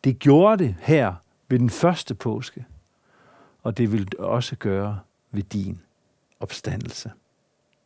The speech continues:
Lad os bede. Jesus Kristus, du Guds søn,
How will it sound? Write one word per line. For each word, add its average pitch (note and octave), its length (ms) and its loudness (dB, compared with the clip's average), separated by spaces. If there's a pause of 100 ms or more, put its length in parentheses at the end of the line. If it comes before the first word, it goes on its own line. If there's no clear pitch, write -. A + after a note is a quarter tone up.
(1000)
Lad G2 140 -2
os E2+ 120 -8
bede. F2+ 180 -8 (1900)
Jesus B2+ 840 0
Kristus, - 880 -6 (1080)
du D3+ 140 2
Guds D3+ 320 0
søn, A2+ 440 -4